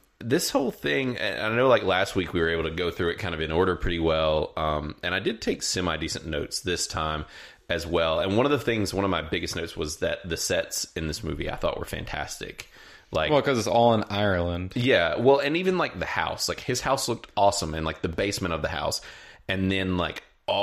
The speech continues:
Speaker 1: all of the set dressing and stuff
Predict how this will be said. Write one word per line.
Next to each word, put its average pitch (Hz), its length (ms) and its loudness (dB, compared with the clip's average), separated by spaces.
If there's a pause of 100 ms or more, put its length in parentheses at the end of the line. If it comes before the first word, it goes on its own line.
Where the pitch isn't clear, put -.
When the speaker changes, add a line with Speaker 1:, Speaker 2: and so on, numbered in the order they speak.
Speaker 1:
all 110 720 8
of 90 440 0
the 90 120 0
set - 420 -2
dressing 85 440 -2
and 82 120 -4
stuff 78 340 -2